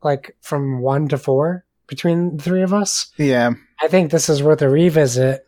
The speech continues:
Speaker 1: that if we, if we watch Bone Tomahawk, that we revisit this.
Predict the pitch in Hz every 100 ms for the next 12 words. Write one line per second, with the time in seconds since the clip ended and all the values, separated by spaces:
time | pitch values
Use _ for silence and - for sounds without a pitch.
0 | _ _ _ _ _ _ _ _ - 147
1 | 143 135 131 165 196 196 - 135 143 160
2 | 175 151 143 143 143 - - - - 156
3 | 165 143 131 123 120 120 117 - - _
4 | _ _ _ _ - 127 131 127 120 120
5 | 110 110 123 135 - -